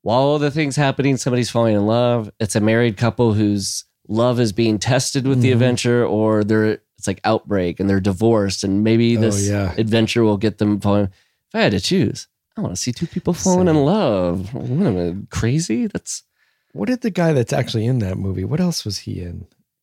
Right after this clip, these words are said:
Speaker 1: Oh, David Warner is the person. I was
Speaker 2: Oh,
Speaker 1: like,
Speaker 2: he
Speaker 1: "Wait."
Speaker 2: does look like David Warner.
Speaker 1: Yes.
Speaker 2: Yes.
Speaker 1: Yeah, and it's the same kind of character David Warner
Speaker 2: How
Speaker 1: would play.
Speaker 2: yeah. Right.
Speaker 1: But, uh, War Games and, uh,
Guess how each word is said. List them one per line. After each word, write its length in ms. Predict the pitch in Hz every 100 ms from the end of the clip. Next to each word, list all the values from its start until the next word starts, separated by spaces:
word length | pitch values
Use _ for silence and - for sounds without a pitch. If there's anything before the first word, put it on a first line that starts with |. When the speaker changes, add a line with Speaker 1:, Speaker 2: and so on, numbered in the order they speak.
| _ _ _ _ _
Speaker 1:
Oh, 240 | 123 113 98
David 420 | 101 147 131 131
Warner 640 | 117 120 117 110 90 82 -
is 200 | 117 101
the 100 | 110
person. 260 | 107 101 156
I 20 |
was 80 | 160
Speaker 2:
Oh, 40 | 139
Speaker 1:
like, 120 | 104
Speaker 2:
he 60 | 185
Speaker 1:
"Wait." 140 | -
Speaker 2:
does 240 | 202 233
look 120 | 285 247
like 140 | 160
David 280 | 131 127 110
Warner. 200 | 104 104
Speaker 1:
Yes. 220 | 104 92
Speaker 2:
Yes. 360 | 120 95 - - _ -
Speaker 1:
Yeah, 240 | 98 67
and 140 | 76 120
it's 120 | 123
the 100 | 143
same 240 | 123 143 127
kind 220 | 127 113
of 80 | 101
character 500 | 120 107 101 107 101
David 320 | 98 92 92
Warner 320 | 92 90 92
Speaker 2:
How 200 | 110 107
Speaker 1:
would 100 | 107
play. 400 | 90 87 87 87
Speaker 2:
yeah. 300 | 101 95 90 - _ _ _ _ _ _ _ _ -
Right. 280 | 92 87 - _
Speaker 1:
But, 220 | 120 139
uh, 300 | - 139 131 123
War 220 | 123 196
Games 320 | 247 262 226
and, 260 | 175 143 127
uh, 460 | 117 107 101 98